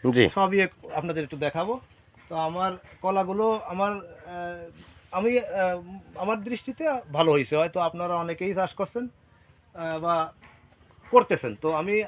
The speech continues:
Speaker 2: দুটো কথা বলতে চাই যে, যারা অবসরপ্রাপ্ত সদস্য আছেন, যে কোনো বাহিনীর বা যে কোনো সে-, আহ, অবসরপ্রাপ্ত সদস্য বাংলাদেশে যারা ব-, আছেন, তারা হয়তো বসে না থেকে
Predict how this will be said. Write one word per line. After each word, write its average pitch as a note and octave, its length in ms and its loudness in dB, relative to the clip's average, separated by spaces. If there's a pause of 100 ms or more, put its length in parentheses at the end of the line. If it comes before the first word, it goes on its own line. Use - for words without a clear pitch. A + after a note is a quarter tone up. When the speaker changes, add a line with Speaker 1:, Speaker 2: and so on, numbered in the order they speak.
(140)
Speaker 2:
দুটো F3+ 240 -6
কথা G3+ 200 0
বলতে A3 240 -2
চাই D#3+ 240 4
যে, E3+ 120 0
যারা E3+ 460 4
অবসরপ্রাপ্ত F3+ 960 -2
সদস্য F3+ 340 -2
আছেন, D#3 340 4 (140)
যে F#3+ 100 2
কোনো G3 220 -2
বাহিনীর E3 340 0
বা E3 160 4
যে E3 160 0
কোনো G3 340 -2 (520)
সে-, E3+ 120 -2
আহ, D#3 400 4
অবসরপ্রাপ্ত F3+ 520 -2
সদস্য E3+ 340 -6
বাংলাদেশে E3 320 -6
যারা F#3+ 180 -6
ব-, E3 180 -12
আছেন, A#3 220 -8
তারা F3+ 180 -8
হয়তো E3 400 -2
বসে E3 340 2
না C4+ 100 8
থেকে E3+ 300 2